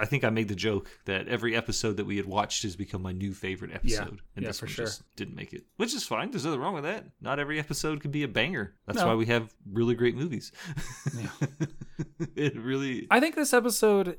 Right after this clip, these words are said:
Speaker 2: is just as good as the last one. I have nothing, nothing against it.
Speaker 1: Mm.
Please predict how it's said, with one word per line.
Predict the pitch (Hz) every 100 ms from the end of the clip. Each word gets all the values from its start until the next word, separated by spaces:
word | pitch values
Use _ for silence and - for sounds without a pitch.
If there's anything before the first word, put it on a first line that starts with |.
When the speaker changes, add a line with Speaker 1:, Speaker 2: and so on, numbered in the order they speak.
| -
Speaker 2:
is | 175 139
just | 139 143
as | 135 113
good | 123 110
as | -
the |
last | 107 101 - -
one. | 117 - -
I | 135
have | 127
nothing, | 113 123 110 104 -
nothing | 120 110
against | 104 101 101 -
it. | 117 - -
Speaker 1:
Mm. | 110